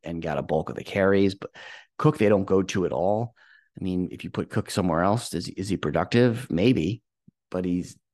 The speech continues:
clearly not productive here. So that, that hasn't worked out. So anyway, so the, the Jets bang the drum about how, how elite they are and how good they're gonna be.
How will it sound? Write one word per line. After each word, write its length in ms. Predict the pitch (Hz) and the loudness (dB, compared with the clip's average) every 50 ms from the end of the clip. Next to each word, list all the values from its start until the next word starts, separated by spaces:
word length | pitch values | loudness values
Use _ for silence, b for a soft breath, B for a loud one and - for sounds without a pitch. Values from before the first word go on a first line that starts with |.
| - | -20
clearly 320 | - - - 104 98 98 92 | -8 0 2 4 4 4 4
not 180 | 85 85 80 | 2 -2 -4
productive 560 | - 82 82 80 - - 80 78 78 73 - - | -4 -6 -6 -6 -4 -4 -2 -2 -2 -4 -6 -10
here. 340 | - 110 95 87 87 78 - | -8 -4 0 0 0 0 -2
So 120 | - - | -4 -6
that, 260 | 80 90 90 - - - | -4 -4 -4 -4 -4 -2
that 160 | 90 87 87 | -2 -2 -2
hasn't 280 | 98 92 82 - 67 60 | -2 -4 -4 -6 -6 -4
worked 240 | 69 65 - - | -4 -6 -4 -4
out. 240 | 62 69 71 69 - _ _ _ B B B B B B B B B B B B B | -2 -2 -2 -4 -6 _ _ _ B B B B B B B B B B B B B
So 240 | - - 117 113 113 - - | 4 6 6 6 6 6 6
anyway, 440 | 147 143 127 110 98 95 98 85 | 8 8 8 8 6 6 4 2
so 160 | - - 123 110 | 0 0 2 2
the, 180 | 117 110 95 - | 2 2 2 0
the 80 | - 113 | -2 -2
Jets 300 | 107 - 151 170 - - | 2 2 2 2 2 -2
bang 460 | 110 - - 107 110 123 131 135 127 | -4 -2 0 2 4 6 6 6 6
the 80 | 113 | 6
drum 800 | 87 - 98 95 98 110 113 104 92 87 80 78 80 80 - - _ _ _ _ _ _ _ _ _ | 2 -2 -4 -4 -2 -2 -2 -2 -2 -2 -4 -4 -6 -8 -10 -14 _ _ _ _ _ _ _ _ _
about 220 | 104 104 95 92 92 | -4 -2 -2 -2 -2
how, 540 | 101 101 98 101 98 95 95 95 90 - - _ _ _ _ _ | -2 0 0 2 2 2 2 2 0 -2 -8 _ _ _ _ _
how 260 | - - 101 101 101 | -10 -6 -4 -2 -2
elite 360 | 95 92 101 107 110 110 - | -2 -2 0 0 -2 -2 -2
they 160 | - 98 95 85 | -4 -4 -2 -2
are 240 | 76 65 62 69 | -4 -4 -4 -6
and 200 | 71 65 82 92 | -8 -8 -8 -8
how 140 | - 98 90 | -6 -6 -6
good 220 | 90 101 110 107 98 | -4 0 0 2 2
they're 140 | 101 95 | 2 2
gonna 180 | 87 90 80 71 | 2 0 -2 -2
be. 300 | 69 73 69 65 110 | -4 -6 -6 -6 -8